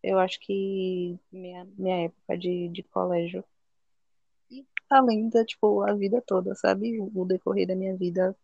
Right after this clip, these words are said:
colaborou pra que eu não criasse essa expectativa com relação à amizade, porque eu sempre tive na minha mente de que algum dia, em algum momento, as pessoas iam se afastar de mim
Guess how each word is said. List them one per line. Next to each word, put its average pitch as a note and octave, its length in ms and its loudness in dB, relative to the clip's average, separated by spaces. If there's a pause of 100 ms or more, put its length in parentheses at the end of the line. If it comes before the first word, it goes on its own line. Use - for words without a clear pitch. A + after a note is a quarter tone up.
(140)
colaborou F#3 480 2
pra F#3+ 140 -4
que - 180 -8
eu F3+ 80 2
não F3+ 180 -2
criasse G3 460 0
essa F#3+ 160 -12
expectativa - 720 -4
com F#3 100 -4
relação F#3 360 -4
à F3+ 40 -2
amizade, F#3 540 0
porque F3+ 440 -4 (360)
eu F#3 60 -4
sempre F#3 280 -2
tive G3 220 -2
na F#3 120 0
minha F3+ 140 0
mente F3+ 280 -4
de F#3+ 120 -8
que F3+ 680 -4 (240)
algum F3+ 400 4
dia, F#3+ 580 0
em F#3 160 0
algum F#3 200 0
momento, F#3+ 500 -8 (520)
as - 160 -4
pessoas F#3+ 420 0
iam F#3+ 220 2
se G#3 120 -2
afastar F#3 720 2
de G3+ 340 -4
mim G3 480 -2